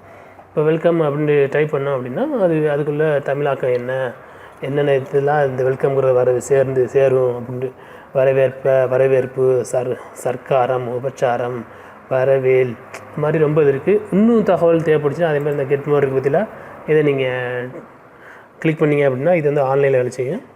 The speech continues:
கிளிக் பண்ணீங்கன்னா, அந்த வெல்கமுக்குள்ள இன்னும் அதிகப்படியான இது கொடுத்துருப்பாங்க. நீங்க போய் செக் பண்ணி பார்த்துக்கலாம், படிச்சுக்கலாம். பாருங்க, "ஹலோ, வெல்கம், ஹலோ, வெல்கம்." அப்புறம் பெரிய பேராகிராஃபே கொடுத்துருக்காங்க.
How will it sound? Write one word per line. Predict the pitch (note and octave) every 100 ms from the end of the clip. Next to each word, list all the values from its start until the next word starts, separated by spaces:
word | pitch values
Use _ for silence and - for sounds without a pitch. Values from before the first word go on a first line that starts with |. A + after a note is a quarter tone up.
| - - - - - - - - -
கிளிக் | G3 F#3
பண்ணீங்கன்னா, | F3+ E3+ F3 B3+ B3+ -
அந்த | F3+ F#3 F3+ E3 D#3+ D#3
வெல்கமுக்குள்ள | F3 F#3 F3+ D#3+ D3+ D3 D3 G#3+
இன்னும் | F3+ F#3+ G3+ F3+ - -
அதிகப்படியான | D#3 E3+ D#3 D3+ C#3+ D#3+ D3+ C3+ B2+ B2+
இது | C3 C3 C3 B2+
கொடுத்துருப்பாங்க. | C3+ C#3 B2+ A#2+ C3+
நீங்க | F#3 D3
போய் | C3+ C3+ D#3+ -
செக் | - C3+
பண்ணி | C3+ C3+ C3
பார்த்துக்கலாம், | B2 B2 B2 - -
படிச்சுக்கலாம். | D3 C3+ B2+ C3 A#2 _ _ _ _ _ _ _ _ _ _ _ _ -
பாருங்க, | C#3+ C3 C3 D#3+ E3 - - -
"ஹலோ, | D3 C#3 C#3
வெல்கம், | C3 C3 C3 B2+ - -
ஹலோ, | C#3 C#3
வெல்கம்." | C3+ B2+ C3+ C#3 - - - - -
அப்புறம் | - C#3+
பெரிய | C3+ C#3 C#3
பேராகிராஃபே | C3 C3+ C3+ C#3+ C#3+
கொடுத்துருக்காங்க. | C3 C3+ B2+ B2